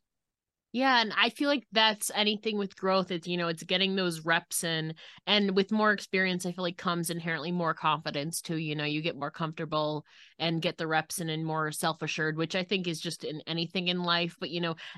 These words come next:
as you're striving to keep improving, do you have any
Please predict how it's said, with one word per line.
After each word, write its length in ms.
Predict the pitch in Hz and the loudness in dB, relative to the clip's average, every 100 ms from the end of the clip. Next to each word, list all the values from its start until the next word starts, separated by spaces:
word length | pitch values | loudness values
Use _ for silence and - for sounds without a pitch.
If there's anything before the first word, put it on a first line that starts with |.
| - | 2
as 240 | 220 214 | 4 6
you're 140 | 240 | 4
striving 560 | 226 - 214 214 214 214 | 2 2 6 6 6 0
to 100 | 202 | -2
keep 300 | 208 - 208 | -4 -2 0
improving, 760 | 196 185 190 190 180 180 175 175 - - | 0 0 2 0 2 2 2 -2 -10 -10
do 80 | - | 0
you 80 | 247 | 2
have 280 | 240 254 240 | 6 4 4
any 520 | 214 247 262 262 240 | 2 2 2 2 0